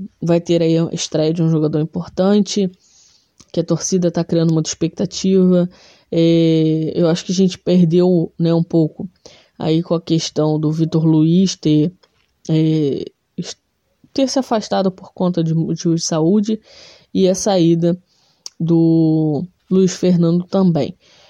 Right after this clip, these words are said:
Agora, o Danilo Barcelos, eu também gostava dele pela lateral, tava aí cobrindo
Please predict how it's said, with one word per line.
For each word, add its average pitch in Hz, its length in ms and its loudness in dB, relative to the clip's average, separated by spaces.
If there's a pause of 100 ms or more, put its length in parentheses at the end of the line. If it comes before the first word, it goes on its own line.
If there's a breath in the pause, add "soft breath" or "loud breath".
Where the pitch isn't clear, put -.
(120)
Agora, 185 580 2
o 170 120 0
Danilo 202 360 2
Barcelos, 185 520 0
eu 180 80 0
também 185 240 0
gostava 185 520 0
dele 165 240 0
pela 165 220 -2
lateral, 165 480 -2
tava 170 260 -2
aí 165 220 2
cobrindo 160 600 -2